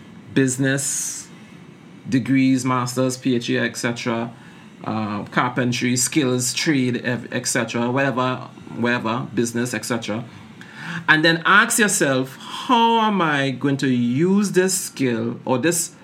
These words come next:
business, this degree, this job, career path that this degree can offer, this, uh, trade, how am I going to use this to the glory of God?" Because you were created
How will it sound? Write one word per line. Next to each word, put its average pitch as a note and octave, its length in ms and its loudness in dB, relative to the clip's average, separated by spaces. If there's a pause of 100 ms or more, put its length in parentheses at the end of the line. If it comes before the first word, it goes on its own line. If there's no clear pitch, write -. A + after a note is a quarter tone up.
(120)
business, B2+ 480 2 (220)
this - 480 0 (240)
degree, B2+ 500 2 (240)
this D3+ 220 2
job, C3 480 0
career B2+ 300 2
path A#2+ 300 0
that A#2+ 220 -4
this A#2+ 180 -2
degree B2+ 440 2
can C3+ 220 -2
offer, A2 420 -2 (240)
this, C#3+ 580 0 (220)
uh, A2+ 640 -6
trade, C3 540 0 (260)
how G3+ 140 2
am G3 120 2
I F#3 40 2
going F3 120 -2
to C#3+ 80 0
use E3 460 2
this C#3 320 0 (220)
to D#3 100 2
the C3 80 2
glory C#3 640 2
of G#2+ 280 -6
God?" A#2+ 360 0 (160)
Because G#2+ 220 -4
you B2 80 2
were A2 140 -4
created E3+ 840 0